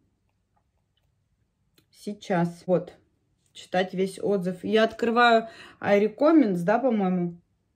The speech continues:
Очень интересный, очень цветочный, очень приятный. А, мне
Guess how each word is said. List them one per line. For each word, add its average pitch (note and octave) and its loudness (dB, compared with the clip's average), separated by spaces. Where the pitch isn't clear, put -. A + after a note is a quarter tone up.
Очень A3+ 0
интересный, F#3 -4
очень A#3+ 0
цветочный, C4 -4
очень G#3+ 2
приятный. A#3+ 2
А, G#3+ -2
мне A#3+ 4